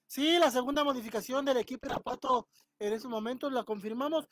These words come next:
Sale el número quince, Emilio González,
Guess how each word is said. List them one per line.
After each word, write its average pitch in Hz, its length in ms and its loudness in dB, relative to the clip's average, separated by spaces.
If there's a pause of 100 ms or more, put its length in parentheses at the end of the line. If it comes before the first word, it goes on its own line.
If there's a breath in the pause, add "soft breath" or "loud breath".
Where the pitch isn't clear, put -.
(160 soft breath)
Sale 285 320 2
el 269 80 2
número 269 280 2
quince, 277 540 0
Emilio 247 520 0
González, 247 640 -2